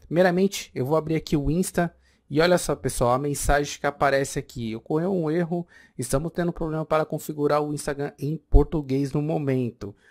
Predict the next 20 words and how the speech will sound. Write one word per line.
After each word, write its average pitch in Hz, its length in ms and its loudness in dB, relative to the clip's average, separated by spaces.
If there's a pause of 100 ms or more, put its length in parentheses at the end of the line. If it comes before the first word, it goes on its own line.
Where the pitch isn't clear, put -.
(160)
Você - 160 -6
pode 147 260 -4
tentar 147 240 -2
novamente 143 520 -4
ou 143 80 0
usar 135 180 0
o 139 140 -4
Instagram 139 360 -6
em 139 120 -4
inglês 143 480 -4
por - 200 4
enquanto", 131 640 -4 (160)
tá? 117 300 -6
Se - 80 -20
você 147 220 -4
clicar 175 320 0
aqui, 185 260 0
ó, 156 80 4
tentar 139 340 -4
novamente, 156 720 -2